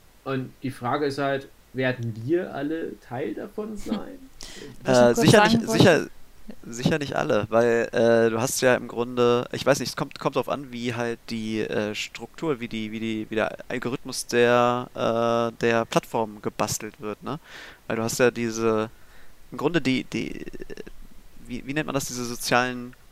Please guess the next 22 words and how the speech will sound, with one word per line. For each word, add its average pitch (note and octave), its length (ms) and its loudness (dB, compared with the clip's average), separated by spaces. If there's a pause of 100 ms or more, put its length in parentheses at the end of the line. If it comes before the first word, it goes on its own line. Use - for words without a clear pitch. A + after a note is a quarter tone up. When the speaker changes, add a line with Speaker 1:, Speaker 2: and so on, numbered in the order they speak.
(100)
Speaker 3:
ich - 140 -12
meine, C3 160 2
du D3 180 0
hast C3+ 160 4
ja B2+ 60 2
die B2 80 0
Medienwissenschaften B2+ 680 -6
studiert, - 260 -4
du - 40 -14
kennst - 260 -2
da B2+ 60 4
bestimmt B2 420 -6
die B2 140 -4
Fachausdrücke - 600 -4
für, C#3+ 180 0
aber B2 140 4
du B2 80 0
hast B2+ 140 -2
ja C3 80 4
diese A#2+ 400 2
im A#2+ 120 -6
Grunde, A#2+ 540 2